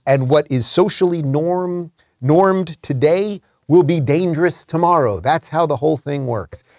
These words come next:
And by the way, this push to silence us and make sure that they can monitor who we communicate with and who we, uh, do transactions with and commerce with, it's happening all over the place.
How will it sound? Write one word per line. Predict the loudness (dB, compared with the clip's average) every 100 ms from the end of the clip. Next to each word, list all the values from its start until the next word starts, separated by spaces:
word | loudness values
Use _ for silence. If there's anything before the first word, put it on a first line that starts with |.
| _ -6
And | 0
by | 2
the | 2
way, | 0
this | 0 -4 -8
push | -12 0 0 0 -8 -20 _ _ _ _ _ _ _ _
to | -6 -6
silence | -4 -2 0 2 2 0 -4
us | -12 -14 -18 -20 -10
and | -8 -2
make | -4 -4
sure | -4 -2 -2
that | -2
they | -6
can | -4 -6
monitor | -6 -6 -4 -6 -6
who | -8 -6
we | -4 -6
communicate | -6 -8 -6 -8 -10 -14 -12
with | -12
and | -10 -12
who | -10
we, | -10 -8 -8 _ _ _ _ -6 0
uh, | 0 0 -6 -8
do | -8
transactions | -4 -4 -4 -2 -4 -4 -8 -8 -6
with | -6
and | -8
commerce | -10 -12 -10 -14 -14
with, | -14 -14 _ _ _ -10
it's | -10 -6
happening | -6 -4 -6 -4
all | -2 0
over | -2 -4 -8
the | -12
place. | -20 -20 _ -20